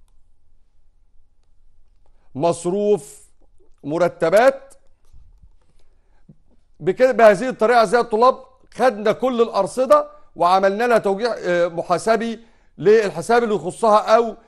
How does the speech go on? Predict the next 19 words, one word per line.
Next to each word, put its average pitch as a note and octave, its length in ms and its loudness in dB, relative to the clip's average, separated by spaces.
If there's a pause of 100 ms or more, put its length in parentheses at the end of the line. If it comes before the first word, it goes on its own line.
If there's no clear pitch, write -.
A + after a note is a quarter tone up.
(140)
إذا D#3+ 180 -4
كانت A3 340 -4
من F#3 180 -6
بنود G3+ 320 -6
ميز-، F3 200 -12
الميزانية F3+ 800 -4 (260)
أدرجناها F#3 680 0
في F#3+ 340 -10
الميزانية. D#3 540 -8 (320)
فاضل B3+ 300 2
عندي A3+ 300 -2
نقطة B3 320 -2
أخيرة، A#3+ 440 -4 (220)
ودي E3+ 260 -6
طبعا G#3+ 380 -2
بتبقى G3+ 380 -4
معلومة G3+ 440 -2
مضافة G3 360 -2
دايما، A3 440 -4